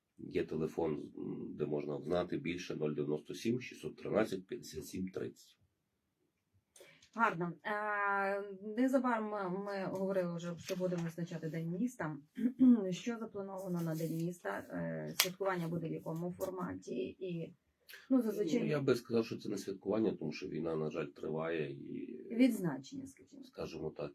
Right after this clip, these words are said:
Speaker 1: відзначення. Ну, ми маємо ряд таких подій, які, і над якими зараз працюємо. Перше вийшла, м, хороша книжка п-, історії про Івано-Франківськ.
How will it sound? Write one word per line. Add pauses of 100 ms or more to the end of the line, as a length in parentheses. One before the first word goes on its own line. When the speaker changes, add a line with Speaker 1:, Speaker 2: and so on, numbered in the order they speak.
Speaker 1:
відзначення.
Ну, (220)
ми
маємо
ряд
таких
подій,
які, (220)
і
над
якими
зараз
працюємо. (600)
Перше
вийшла,
м,
хороша
книжка
п-, (260)
історії
про
Івано-Франківськ.